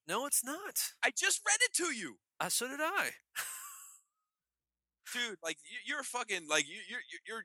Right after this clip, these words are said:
Speaker 2: you're trying to, like, pinpoint something, like, you're trying to say that it's not confusing when I just showed you how it is confusing.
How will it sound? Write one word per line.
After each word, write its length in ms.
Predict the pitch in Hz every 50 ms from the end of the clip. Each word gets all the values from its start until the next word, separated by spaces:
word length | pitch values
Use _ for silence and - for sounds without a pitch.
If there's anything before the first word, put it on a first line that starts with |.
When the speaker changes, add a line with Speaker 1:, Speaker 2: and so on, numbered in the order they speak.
| -
Speaker 2:
you're 140 | 196 226 240
trying 460 | - - - 226 190 208 233 233 226 214 190
to, 80 | - 190
like, 220 | 170 160 160 - - _ _ _ _ _ _
pinpoint 400 | - - 233 254 269 269 214 190 -
something, 260 | 196 180 170 170 160 -
like, 140 | 151 156 156
you're 120 | 170 180
trying 280 | - - 233 226 233 247
to 60 | 247 240
say 160 | - 220 196
that 140 | 180 175 165
it's 140 | 175 -
not 160 | 170 160 175 -
confusing 560 | - 156 - - 175 175 156 127 120 120 127
when 140 | - 143 143
I 60 | 147
just 220 | 143 160 190 208 -
showed 280 | - 190 185 185 165
you 80 | 156 147 143
how 140 | 147 139 143
it 60 | 110
is 200 | 82 139 151 143
confusing. 500 | - 147 147 143 - 156 156 135 101 82